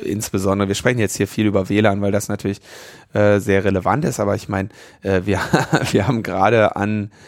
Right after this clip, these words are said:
an, äh, an alle Leute irgendwie beim Camp, äh, dieses großartige Radio, ähm, verteilt, das einen Großteil, nicht alle,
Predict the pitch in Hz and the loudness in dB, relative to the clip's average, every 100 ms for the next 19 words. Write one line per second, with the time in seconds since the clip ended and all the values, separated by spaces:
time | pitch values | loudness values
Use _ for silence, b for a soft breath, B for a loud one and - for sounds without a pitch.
0 | B B B B 101 101 98 - - - | B B B B -4 -2 -4 -8 -12 -16
1 | - - 117 107 101 98 98 101 101 104 | -14 -6 -2 -2 -2 -4 -6 -2 2 4
2 | 101 98 104 110 101 98 104 104 101 98 | 4 4 2 2 2 2 -2 -4 -2 -2
3 | 101 - 101 101 104 - - 104 104 - | -2 -2 -2 0 -4 -8 -2 0 0 -2
4 | 101 101 - 98 120 - 104 117 104 98 | -4 -4 -2 -2 0 2 0 0 -2 0
5 | 98 135 117 101 98 98 - 101 98 98 | 2 2 2 2 2 0 -2 -2 -2 -4
6 | - - - 98 - 78 76 123 151 _ | -10 -16 -6 -4 0 0 0 -2 -4 _
7 | _ _ _ _ _ _ _ - 95 - | _ _ _ _ _ _ _ -2 -2 0
8 | 98 104 101 95 123 147 - 110 92 104 | -2 -2 -4 2 2 2 -2 0 2 2
9 | 127 - 170 - - 101 98 | 0 0 -2 0 0 2 2